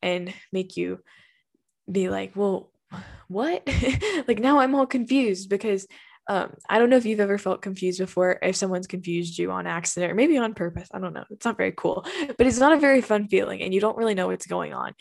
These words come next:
Um, and God will never make you feel like that. And so that gives me on, a lot of peace. And I know that's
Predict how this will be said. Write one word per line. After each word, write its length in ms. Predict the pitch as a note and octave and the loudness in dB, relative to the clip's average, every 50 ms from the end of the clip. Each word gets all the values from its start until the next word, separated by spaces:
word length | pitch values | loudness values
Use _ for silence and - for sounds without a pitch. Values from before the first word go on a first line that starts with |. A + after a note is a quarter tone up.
| - - - - - _ | -20 -20 -20 -20 -8 _
Um, 200 | - G3 F#3+ F#3+ - - | 0 0 0 0 -4 -4
and 100 | G3 G#3 | -2 2
God 160 | A#3 C4+ D4 D4 | 4 4 4 4
will 120 | D4+ C#4+ | 4 2
never 220 | D#4 D4+ D4+ G#3+ | 2 2 0 -2
make 220 | F#3+ F#3 E3+ - - | -4 -4 -8 -10 -14
you 60 | E3+ | -16
feel 180 | E3+ - F3+ E3 | -8 -6 -4 -4
like 220 | D3+ - - - | -4 -4 -6 -6
that. 220 | - - - - - | -2 -2 -2 -2 -2
And 160 | - F#3+ G3 | -4 -4 0
so 100 | - G3 | 0 2
that 220 | G3 C#4+ D4 C#4+ | 2 2 0 2
gives 240 | - C4 A3+ G3+ F#3+ | 2 2 2 2 -2
me 320 | F#3 F#3+ G3+ G3+ G3 - - _ | -4 -4 -2 -2 -4 -6 -6 _
on, 160 | - D4 D#4+ - - | -4 -4 -2 0 2
a 80 | F#3+ G3 | 2 4
lot 180 | F#3 F#3+ F3+ | 4 2 0
of 160 | F#3 F3 - | -2 -6 -8
peace. 260 | - - - - - - | -10 -10 -8 -8 -8 -4
And 100 | F#3+ G3 | -2 -2
I 60 | G3 | 0
know 120 | G3 F#3+ F3 | 0 0 0
that's 340 | E3+ F3+ - - - - | -2 -4 -6 -10 -12 -12